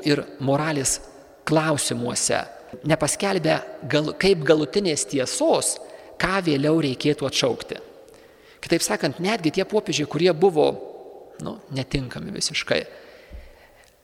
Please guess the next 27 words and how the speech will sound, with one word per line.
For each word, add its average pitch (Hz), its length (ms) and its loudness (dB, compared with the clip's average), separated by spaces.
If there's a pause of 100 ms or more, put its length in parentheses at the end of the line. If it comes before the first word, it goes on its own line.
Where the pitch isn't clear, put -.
(160)
o 220 80 -2
jie 254 120 2
laisvai 254 320 2
galėjo 311 240 2
tą 302 100 4
padaryt. 320 460 -2 (680)
A, 226 160 0
ką 262 160 4
jam 175 160 0
šaus 185 320 0
į 143 80 -6
galvą, - 240 0
jis - 160 -4
paims 220 280 -2
tą 180 120 -2
ir - 80 -8
padarys. 143 460 -4 (500)
Ir 156 140 -2
jis - 100 -4
to 151 80 0
nepadaro. 127 560 -8 (960)
Ir 135 140 0
čia 151 100 4
galima 139 320 -2
istoriškai 127 560 0
tą 120 160 -2
patikrinti. - 640 -10